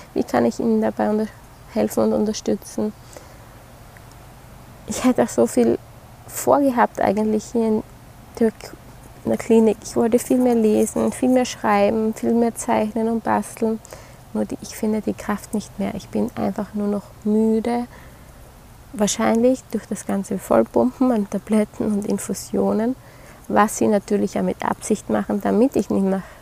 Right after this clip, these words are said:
nicht mehr in diese Gedankenkarussell gelange, von wegen ich bin nutzlos und alles. Ja, und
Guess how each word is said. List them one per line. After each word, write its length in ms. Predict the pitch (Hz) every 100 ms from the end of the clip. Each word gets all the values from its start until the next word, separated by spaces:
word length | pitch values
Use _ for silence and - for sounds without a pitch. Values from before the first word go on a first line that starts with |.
| -
nicht 240 | 208 196 -
mehr 160 | 202
in 140 | 202 185
diese 380 | 190 - 202 196 - - - -
Gedankenkarussell 1400 | 202 - 214 247 - 220 202 - 202 196 190 - 196 185
gelange, 580 | 190 190 196 196 214 220
von 180 | 208
wegen 180 | 196 196
ich 140 | 208 -
bin 140 | 196
nutzlos 480 | 202 196 - 208 -
und 140 | 233
alles. 320 | 220 208 233 - - - - - - - - - - - - - - - - - - - - - - - -
Ja, 300 | 190 202 202 - - - - - -
und 440 | - 190 190 190